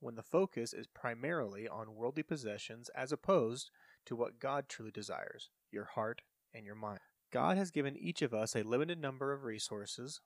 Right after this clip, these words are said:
such as time, money, talents, energy, and much more,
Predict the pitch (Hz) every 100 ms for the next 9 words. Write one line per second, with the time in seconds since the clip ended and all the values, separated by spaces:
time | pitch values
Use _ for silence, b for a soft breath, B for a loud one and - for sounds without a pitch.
0 | _ - 113 - 107 - - 113 117 139
1 | 131 120 110 120 131 135 - 120 123 135
2 | - - 127 135 139 151 110 117 131 -
3 | 127 107